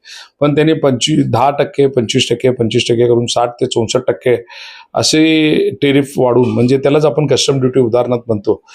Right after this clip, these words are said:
ती लावल्यामुळंच तिकडं वस्तू आमचे जाणारे भाग होणार आहे. आणि इतर देशातले जसं पाकिस्तान, व्हिएतनाम, बांगलादेश या देशातून जे टेक्स्टाईल जाणार आहे त्यांना एकोणीस टक्के टॅक्स असल्यामुळं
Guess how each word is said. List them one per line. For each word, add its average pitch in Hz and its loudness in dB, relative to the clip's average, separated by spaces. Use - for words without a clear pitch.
ती 147 4
लावल्यामुळंच 147 2
तिकडं 147 2
वस्तू 127 0
आमचे 131 0
जाणारे 123 2
भाग 113 0
होणार 113 0
आहे. 95 -4
आणि 147 2
इतर 165 2
देशातले 143 0
जसं 120 0
पाकिस्तान, 131 -2
व्हिएतनाम, 120 0
बांगलादेश 113 0
या 139 4
देशातून 151 0
जे 156 4
टेक्स्टाईल 139 0
जाणार 123 2
आहे 104 0
त्यांना 151 2
एकोणीस 151 0
टक्के 143 2
टॅक्स 131 -2
असल्यामुळं 123 0